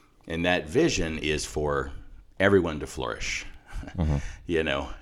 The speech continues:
Speaker 1: and, and flourishing isn't just not suffering. It's not just having enough. Uh, it includes the realizing of your purpose.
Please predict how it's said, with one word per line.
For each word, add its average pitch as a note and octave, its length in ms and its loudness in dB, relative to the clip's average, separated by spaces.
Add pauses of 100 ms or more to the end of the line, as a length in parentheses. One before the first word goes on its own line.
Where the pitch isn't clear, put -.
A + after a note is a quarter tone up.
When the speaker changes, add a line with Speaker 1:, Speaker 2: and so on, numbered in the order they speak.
Speaker 1:
and, E2 300 0
and F2+ 220 -2
flourishing A#2 640 2
isn't G#2+ 440 0
just - 540 0 (440)
not E2+ 260 0
suffering. D2 640 2
It's C2+ 200 -10
not D#2 240 -2
just C#2+ 240 -2
having D2 420 4
enough. C#2+ 520 2 (500)
Uh, D2 240 -2
it F2+ 140 0
includes F2 920 0
the D#2 140 -12
realizing D2+ 920 0
of D2 240 -6
your D#2 280 4
purpose. - 640 0